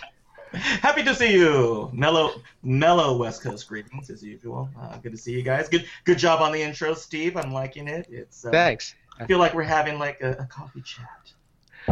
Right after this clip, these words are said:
Speaker 2: Working on it. So, uh, and, and third, and last but not least, is, uh, Chip Moody from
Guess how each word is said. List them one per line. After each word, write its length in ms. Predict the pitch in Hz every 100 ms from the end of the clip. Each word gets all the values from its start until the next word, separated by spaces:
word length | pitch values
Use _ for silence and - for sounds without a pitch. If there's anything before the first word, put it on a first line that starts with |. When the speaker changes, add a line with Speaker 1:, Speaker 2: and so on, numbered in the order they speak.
| -
Speaker 2:
Working 340 | - 202 - 117
on 180 | 90 90
it. 140 | - - - - -
So, 520 | - - 147 139 143 139
uh, 60 |
and, 500 | 135 131 - 139 143
and 240 | 147 139 131
third, 460 | 143 160 156 143
and 320 | 131 127 123
last 260 | 123 127 -
but 100 | 127
not 240 | 123 123
least, 380 | 131 135 - -
is, 420 | 117 117 117 107 117
uh, 140 | 107
Chip 200 | - 120
Moody 260 | 131 139 151
from 600 | - 123 117 113 117